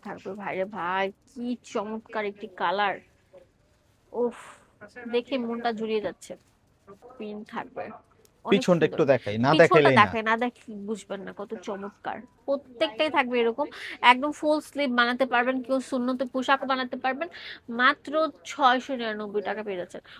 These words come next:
Speaker 1: ওড়নাটা দেখেন, বিশাল বড় সাইজে থাকবে। ওয়াও, খুবই সুন্দর থাকছে কিন্তু। এখন যেই কালারটা দেখাবো, এটা আরো চমৎকার কালার। কোনটা রেখে কোনটা নিবেন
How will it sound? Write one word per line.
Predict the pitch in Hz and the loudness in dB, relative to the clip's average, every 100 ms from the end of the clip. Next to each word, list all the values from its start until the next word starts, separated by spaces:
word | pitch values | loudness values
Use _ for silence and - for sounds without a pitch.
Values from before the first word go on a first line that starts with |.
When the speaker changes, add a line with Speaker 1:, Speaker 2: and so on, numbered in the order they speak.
| - | -8
Speaker 1:
ওড়নাটা | 262 269 269 | -4 -2 0
দেখেন, | 240 208 220 226 | 0 -2 -2 -6
বিশাল | 226 262 | -2 -2
বড় | 226 214 220 | 0 -2 -2
সাইজে | 196 185 | -4 -6
থাকবে। | 196 196 - 190 _ _ _ _ 156 151 _ _ _ _ _ _ _ _ - - - _ _ 165 160 208 | -8 -12 -12 -18 _ _ _ _ -20 -20 _ _ _ _ _ _ _ _ -20 -20 -20 _ _ -20 -20 -8
ওয়াও, | 196 185 185 185 220 _ _ _ _ 208 _ _ _ _ _ _ _ | -6 -6 -4 -6 -8 _ _ _ _ -20 _ _ _ _ _ _ _
খুবই | - 277 277 | -4 -2 -2
সুন্দর | - 254 233 233 | -4 -4 -4 -4
থাকছে | 226 - 202 | -6 -10 -14
কিন্তু। | 180 202 208 214 214 208 208 202 185 - - - | -14 -14 -16 -16 -16 -16 -16 -18 -20 -20 -20 -6
এখন | 247 269 302 | -4 -4 -4
যেই | 262 269 262 | 0 0 2
কালারটা | 247 233 233 233 | 2 2 2 0
দেখাবো, | 208 220 220 | 0 0 -4
এটা | 226 | 0
আরো | 175 190 233 | 2 2 2
চমৎকার | 254 247 208 214 214 208 | -2 -4 -8 -6 -4 -4
কালার। | - 151 202 - - _ | -2 -2 -4 -8 -20 _
কোনটা | - 320 339 339 | -4 -2 2 6
রেখে | 311 285 285 | 6 6 0
কোনটা | 262 254 240 | -4 -4 -4
নিবেন | 208 123 208 | -6 -8 -14